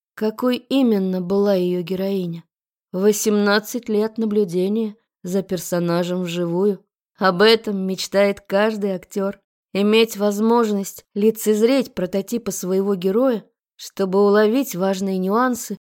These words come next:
мелкие детали. Что ж, сама судьба послала Арине подобный шанс. И будь она проклята, если испугается возможной неудачи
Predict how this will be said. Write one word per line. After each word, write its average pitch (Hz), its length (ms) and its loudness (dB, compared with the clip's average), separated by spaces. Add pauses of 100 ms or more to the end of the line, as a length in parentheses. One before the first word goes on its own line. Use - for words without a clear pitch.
(140)
мелкие 214 540 2
детали. 208 560 -2 (460)
Что - 500 0
ж, - 280 -14 (360)
сама 220 500 0
судьба 247 600 -2
послала 180 760 0
Арине 240 380 0
подобный 196 680 -4
шанс. 175 640 -10 (400)
И 226 160 2
будь 254 380 2
она 175 220 0
проклята, 180 840 -2 (160)
если 202 500 2
испугается 220 800 -2
возможной 185 600 0
неудачи 196 720 -2